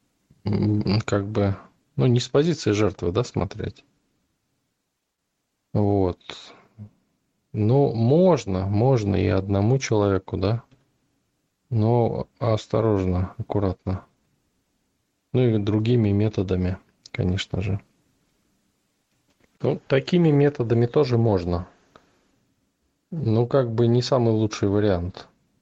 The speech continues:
скажем так. Ну да, он не только смести может, он может и возвысить, понимаете. Тут, когда эгрегор денег человека, м, сметает, вот как вы говорите,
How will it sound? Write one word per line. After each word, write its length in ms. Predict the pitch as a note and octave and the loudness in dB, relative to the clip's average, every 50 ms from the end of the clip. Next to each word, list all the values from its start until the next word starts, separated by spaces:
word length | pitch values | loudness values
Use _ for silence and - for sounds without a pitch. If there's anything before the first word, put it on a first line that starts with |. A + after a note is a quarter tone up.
| _ _ | _ _
скажем 480 | - - - G#2+ G2+ G2 G2+ F#2 F#2 | -20 -14 -6 -6 -6 -4 -4 -4 -4
так. 280 | F#2 - G2 - _ - - - _ _ - - _ _ _ - _ | -4 -4 -8 -8 _ -18 -20 -20 _ _ -20 -20 _ _ _ -8 _
Ну 180 | B2+ A#2+ B2+ | 0 0 0
да, 300 | C3 C3 C3+ F3 E3+ D3+ | 0 2 2 2 4 4
он 180 | A#2 G#2+ G#2 G#2 | 2 2 2 2
не 100 | A2 A2+ | 2 2
только 260 | - D#3 D3+ - - | 2 0 -2 -2 -8
смести 480 | - - - A#2 A#2 - - - - A2+ | -14 -8 -4 -4 -4 -4 -4 -4 -2 0
может, 400 | G#2 G2 F#2+ F2+ F#2 F2+ - - | 2 2 2 0 -2 -2 -2 0
он 100 | G#2+ A2 | 0 2
может 320 | A#2+ B2 A#2+ G#2 - - | 2 2 0 0 0 -2
и 40 | A#2+ | -2
возвысить, 600 | G#2+ A2 A#2 A2+ A2 A#2+ C3+ C#3+ C3+ - - - - | 2 2 2 2 2 2 0 0 0 -2 -10 -16 -6
понимаете. 500 | - - F#2 F2+ G2 A2 A#2+ A2+ - - _ | -4 -2 0 0 2 0 0 -2 -4 -12 _
Тут, 280 | _ - G2+ - - - _ _ _ - - - - - - _ _ _ _ _ _ _ | _ -8 -8 -8 -8 -20 _ _ _ -20 -20 -20 -20 -20 -20 _ _ _ _ _ _ _
когда 440 | _ A#2+ G#2+ G2+ - - C3 B2+ B2 | _ -4 -4 -4 0 0 2 2 2
эгрегор 420 | A#2 A2+ B2 B2 B2 G#2+ A2+ G#2+ G#2+ | 2 2 2 0 2 2 0 0 0
денег 380 | G#2+ A2+ A#2 A#2 A2 G#2 G#2 | 0 2 2 2 2 0 -2
человека, 840 | - - - G#2 G#2 G#2+ G#2+ A2 A2 G#2 G#2+ - G#2 G2 F#2+ F#2+ F#2+ - _ _ _ _ _ _ _ | -4 -2 0 2 2 2 2 2 0 -2 0 -2 0 0 0 -2 -6 -12 _ _ _ _ _ _ _
м, 260 | - - - - G#2+ G#2 | -10 -8 -6 -6 -6 -6
сметает, 720 | - - - A2 G#2+ - - D3 D#3 C#3+ A#2 G2+ - - _ | -4 -2 -2 -2 -2 0 0 2 2 2 2 0 -4 -10 _
вот 100 | F#2+ - | -12 -10
как 200 | - - G2 - - | -6 -6 -6 -6 -4
вы 100 | G2+ G2 | -4 -4
говорите, 560 | F#2+ G2+ G2+ F#2+ F#2+ F#2 - - G2+ G2 F#2 | -2 0 0 0 0 -2 -4 -8 -8 -10 -10